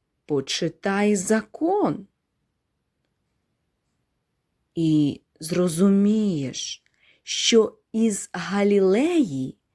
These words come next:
Ісус Христос не приходить». Знову Ісус Христос звертався до народу ізраїльського:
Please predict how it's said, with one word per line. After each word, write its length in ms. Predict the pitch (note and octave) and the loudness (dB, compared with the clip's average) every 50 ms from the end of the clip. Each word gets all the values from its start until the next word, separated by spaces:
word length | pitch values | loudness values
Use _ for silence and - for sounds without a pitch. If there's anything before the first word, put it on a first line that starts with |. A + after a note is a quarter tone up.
| _ _ _ _ _ | _ _ _ _ _
Ісус 840 | - G3 F#3+ F#3 - - - - - A3+ A3 A3 A3 G#3+ - - - _ | -4 -2 -2 0 -2 -4 -4 -2 0 0 2 2 0 -2 -6 -10 -12 _
Христос 1200 | - - - - A3 A3 A3 - - - - - D4+ E4 G#4 A4 A4 G#4 - - - - - _ _ _ _ _ _ _ _ _ _ _ _ _ _ _ _ _ _ _ _ _ _ _ _ _ _ _ _ _ _ _ _ _ _ _ _ _ _ _ _ _ _ _ | -20 -14 -8 -4 -4 -4 -2 -4 -6 -8 -6 -6 -4 -4 -4 -4 -6 -6 -8 -10 -12 -14 -16 _ _ _ _ _ _ _ _ _ _ _ _ _ _ _ _ _ _ _ _ _ _ _ _ _ _ _ _ _ _ _ _ _ _ _ _ _ _ _ _ _ _ _
не 440 | F3+ F3 F3 F3+ F3+ F3+ F3+ E3+ E3 - - | -2 0 0 2 2 2 0 0 -2 -4 -4
приходить». 1040 | - G#3 G#3+ B3+ C4 - - - E4+ E4 C4 G#3 F#3 G3 B3+ C#4 B3+ - - - _ _ _ _ _ _ _ _ _ _ _ _ _ _ _ _ _ _ _ _ _ _ _ _ _ _ _ _ - - _ - | -4 -2 -2 -2 -2 -4 -4 0 2 2 2 2 2 0 -2 -2 -4 -6 -14 -20 _ _ _ _ _ _ _ _ _ _ _ _ _ _ _ _ _ _ _ _ _ _ _ _ _ _ _ _ -20 -20 _ -12
Знову 640 | G#3 G#3+ A#3+ C#4+ D#4+ F4+ G4+ G#4 F4 A3 D#3+ D#3 D#3+ | -6 2 4 6 6 6 4 2 0 0 0 0 0
Ісус 720 | D#3 D#3 D#3 - - - - - G#3+ A#3 C4 B3+ - - | 0 0 -2 -4 -6 -8 -6 -4 -4 -4 -4 -6 -8 -10
Христос 920 | - - - E3+ D#3+ D#3 - - - - - G#3+ C4 D4 D4+ - - - D3+ | -12 -10 -8 -6 -6 -4 -6 -8 -6 -4 -2 -2 -2 -2 -6 -8 -10 -10 -8
звертався 1200 | E3+ E3 E3 D3+ D#3+ D3+ - - _ - G#3+ B3 C4+ D4 D4+ - - - - - B3+ A#3 A#3 A#3+ B3 _ _ _ - _ _ | -8 -6 -2 -2 -2 -2 -2 -4 _ -4 -2 -2 -2 -4 -6 -8 -8 -8 -6 -4 -4 -4 -4 -6 -8 _ _ _ -20 _ _
до 320 | - D#3 C#3+ F3 E3+ E3+ E3 | -6 -2 0 2 2 2 2
народу 760 | E3 D#3 D3+ D3+ D3 C#3 C#3 F3+ B3 C4+ G#3+ B3 A#3 A3+ - | 2 0 0 0 -2 0 2 2 2 2 0 -2 -6 -6 -6
ізраїльського: 1300 | - A#3 A3+ A#3 C4 C4+ C#4 C4+ C4 A#3+ F3 D#3+ D3+ - - - - - _ - C#3+ C#3+ - - F#3 F3+ | -8 -8 -6 -4 -2 -2 0 0 0 0 -2 -2 -4 -6 -6 -8 -10 -10 _ -12 -8 -4 -4 -4 -6 -8